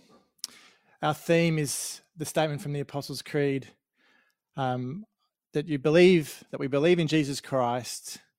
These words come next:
who was conceived by the Holy Spirit and born of the Virgin Mary. And this is the belief that Mary became pregnant miraculously without the help of Joseph, um, by the power of the Holy Spirit.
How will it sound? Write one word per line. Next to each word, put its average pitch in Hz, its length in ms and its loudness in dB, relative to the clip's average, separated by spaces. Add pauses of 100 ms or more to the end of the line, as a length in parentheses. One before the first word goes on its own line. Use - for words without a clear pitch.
(460)
who 143 80 -2
was 135 160 -2
conceived 170 1000 -4
by 147 160 2
the 139 80 -2
Holy 139 240 -4
Spirit 135 340 -8
and 123 80 -10
born 127 160 -4
of 117 60 -8
the 117 80 -14
Virgin 123 340 -4
Mary. 120 380 -6 (1120)
And 156 80 2
this 185 140 4
is 160 100 -4
the 165 60 -4
belief 147 320 -2
that 151 240 -6 (380)
Mary 175 440 4
became 147 720 -6 (460)
pregnant 151 640 -2 (240)
miraculously 147 1040 -4 (180)
without 175 240 4
the 165 60 -6
help 135 240 -4
of 123 100 -6
Joseph, 123 640 -8 (720)
um, 120 240 -10
by 127 160 0
the 123 80 -4
power 131 480 0
of 117 180 -12
the 110 80 -10
Holy 120 260 -6
Spirit. - 480 -6